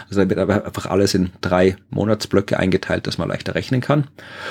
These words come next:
Und die einzige Definition, die aber wirklich zählt, ja, also für uns Menschen ist, äh, das die phänologische Definition, ja, also wann es sich so anfühlt wie Frühling.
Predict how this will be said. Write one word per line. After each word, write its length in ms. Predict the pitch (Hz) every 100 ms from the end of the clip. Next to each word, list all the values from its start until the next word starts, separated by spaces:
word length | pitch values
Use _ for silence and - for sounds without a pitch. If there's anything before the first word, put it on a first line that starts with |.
| -
Und 320 | - 107 - -
die 100 | 123
einzige 420 | 120 160 - 123
Definition, 500 | 107 - 95 - 147
die 60 | 104
aber 100 | 92
wirklich 320 | 131 123 -
zählt, 360 | - 85 - -
ja, 160 | - 117
also 180 | 104 98
für 160 | - 90
uns 180 | - -
Menschen 300 | 104 - -
ist, 180 | - -
äh, 180 | 101 -
das 400 | - - - - -
die 240 | - 87
phänologische 720 | - - 110 110 104 143 113 87
Definition, 680 | 90 - 90 - 85 78 - -
ja, 80 | -
also 200 | 98 - -
wann 300 | 87 101 -
es 180 | 104
sich 160 | - 113
so 120 | -
anfühlt 600 | - 127 123 - 104 -
wie 100 | 92 82
Frühling. 440 | - 90 82 87